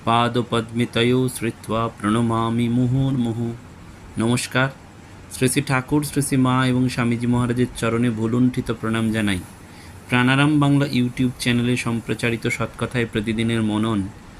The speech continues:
এই ধারাবাহিক অনুধ্যানে আমরা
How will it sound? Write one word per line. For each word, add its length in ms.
এই 140
ধারাবাহিক 520
অনুধ্যানে 520
আমরা 380